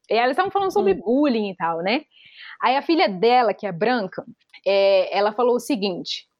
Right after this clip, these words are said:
Speaker 1: "Eu resolvi alisar o meu cabelo. Na verdade, eu pedi pra minha mãe pra alisar meu cabelo quando eu tinha quatro ou cinco anos,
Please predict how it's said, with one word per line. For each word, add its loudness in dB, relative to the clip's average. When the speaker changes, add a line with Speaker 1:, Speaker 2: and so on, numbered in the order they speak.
Speaker 1:
"Eu 2
resolvi 2
alisar -2
o -8
meu -2
cabelo. 0
Na 0
verdade, 0
eu 2
pedi 0
pra 0
minha 0
mãe 0
pra 0
alisar -2
meu -6
cabelo -2
quando -2
eu 2
tinha -4
quatro 0
ou -8
cinco -6
anos, 0